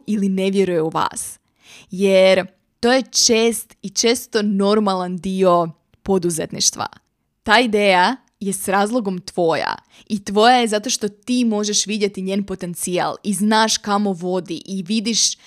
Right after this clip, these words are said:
širu sliku i imaš viziju. Drugi to ne vide i u redu je da ne vide.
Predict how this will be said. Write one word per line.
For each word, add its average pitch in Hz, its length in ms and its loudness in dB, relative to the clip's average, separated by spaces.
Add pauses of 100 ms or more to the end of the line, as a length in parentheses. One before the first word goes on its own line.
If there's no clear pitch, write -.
(100)
širu 220 400 -2
sliku 196 560 -4
i 190 100 -6
imaš 226 320 -2
viziju. 170 600 -6 (420)
Drugi 247 640 0 (340)
to 208 140 0
ne 185 280 0
vide 165 400 -6 (480)
i 220 140 2
u 220 120 4
redu 214 340 4
je 196 100 4
da 180 140 -4
ne 180 220 -2
vide. 156 320 -6